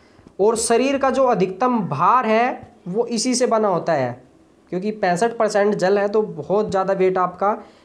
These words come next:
जल की वजह से होता है। और जो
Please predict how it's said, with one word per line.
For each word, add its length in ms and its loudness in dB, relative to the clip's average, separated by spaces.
जल 240 2
की 120 0
वजह 220 2
से 140 0
होता 320 0
है। 300 -6
और 200 2
जो 560 2